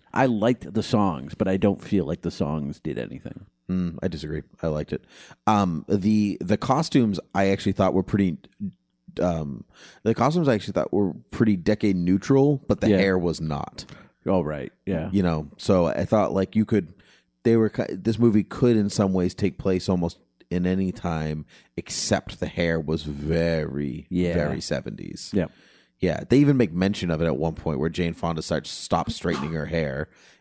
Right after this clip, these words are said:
Speaker 2: and it's, you know, it's the big, big seventies perm thing.
Speaker 1: Yeah.
Speaker 2: And, you know, and she's, it's like, "No, I stopped straightening my hair. It's all natural
Speaker 1: Right.
Speaker 2: now." I was like, "Uh-huh, yeah, sure it is."
Speaker 1: Yeah. I, I definitely didn't sit in a chair for hours to get this.
Speaker 2: Mm-hmm.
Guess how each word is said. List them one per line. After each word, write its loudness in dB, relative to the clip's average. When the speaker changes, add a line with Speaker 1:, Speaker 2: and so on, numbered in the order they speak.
Speaker 2:
and -6
it's, -6
you 0
know, -6
it's -12
the -4
big, -2
big 0
seventies -4
perm -2
thing. -4
Speaker 1:
Yeah. 2
Speaker 2:
And, -4
you 0
know, 0
and -6
she's, -4
it's -8
like, 2
"No, 0
I -6
stopped -4
straightening -4
my -4
hair. -2
It's -10
all 2
natural 2
Speaker 1:
Right. 2
Speaker 2:
now." -4
I -4
was -8
like, -8
"Uh-huh, -2
yeah, -2
sure -4
it -4
is." -6
Speaker 1:
Yeah. 4
I, -12
I -6
definitely -2
didn't -2
sit 0
in 0
a -2
chair -6
for -8
hours -8
to -8
get -6
this. -14
Speaker 2:
Mm-hmm. 0